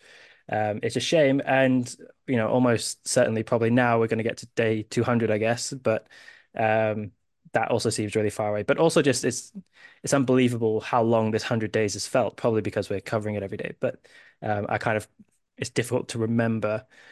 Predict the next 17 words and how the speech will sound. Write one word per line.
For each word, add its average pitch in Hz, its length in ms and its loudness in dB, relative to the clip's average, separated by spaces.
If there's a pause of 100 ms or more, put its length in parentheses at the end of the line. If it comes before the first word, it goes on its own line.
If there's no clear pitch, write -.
(160)
the 120 60 -10
time 110 340 -2
before 107 520 -4 (800)
it - 100 -4
was 110 100 -6
going 117 220 2
on 170 100 4
for 117 140 -2
me. 104 160 -10 (1080)
Uh, 113 220 -4 (200)
but 127 140 0
there 123 100 2
you 110 60 0
go. 101 140 -8 (200)
Anyway, 104 220 -4 (580)
um, 135 520 0 (560)
so 139 280 4